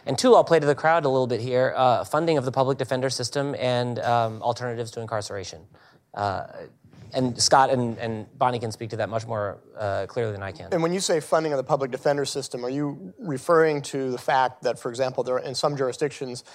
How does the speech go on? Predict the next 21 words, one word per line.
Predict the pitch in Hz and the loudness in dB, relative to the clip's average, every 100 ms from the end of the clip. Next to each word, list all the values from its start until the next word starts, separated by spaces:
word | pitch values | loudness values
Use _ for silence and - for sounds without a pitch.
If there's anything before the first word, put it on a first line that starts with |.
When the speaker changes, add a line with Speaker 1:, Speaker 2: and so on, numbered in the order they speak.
| - - | -20 -10
Speaker 2:
there | - | 0
are | 131 | 2
public | 127 147 135 | 4 2 2
defenders | 123 143 131 120 | 2 2 2 -2
who | 131 | -2
have | 123 | -2
literally | 131 156 156 147 131 | 2 2 4 4 2
hundreds | 120 151 139 117 | -2 -2 -2 -6
of | 107 | -8
cases | 143 131 - 113 113 | -4 -4 -6 -10 -4
at | |
any | 123 120 | -2 -2
one | 117 117 | -4 -6
time, | 113 156 131 120 | -6 -2 -2 -2
and | 120 | -6
it's | 120 | -8
simply | - 160 143 135 | -4 -4 -2 -2
not | 135 131 - | 0 0 0
possible | - 131 123 123 117 | 2 2 2 -6 -8
for | - | -6
them | 120 113 | -4 -4